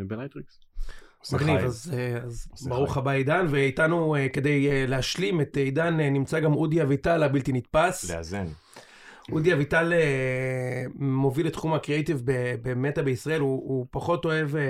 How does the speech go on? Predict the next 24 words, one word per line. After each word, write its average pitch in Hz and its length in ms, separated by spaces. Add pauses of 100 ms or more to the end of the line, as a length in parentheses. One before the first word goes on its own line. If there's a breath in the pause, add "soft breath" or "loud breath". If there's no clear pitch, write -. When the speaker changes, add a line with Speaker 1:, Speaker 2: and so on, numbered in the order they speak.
(320)
Speaker 2:
לדבר 131 320
על 139 80
עצמו, 147 220
אז 127 80
הוא 131 80
לא 143 60
היה 143 100
אומר 139 260
את 127 60
זה, 131 60
אז 123 120
אני 139 160
אגיד 135 220
שאודי 143 720
הוא 139 80
חבר 135 260
אישי 143 220
שלי, 143 320
אנחנו 135 240
עובדים 127 220
פה 139 100
ביחד 131 320
שבע 139 240
שנים, 151 360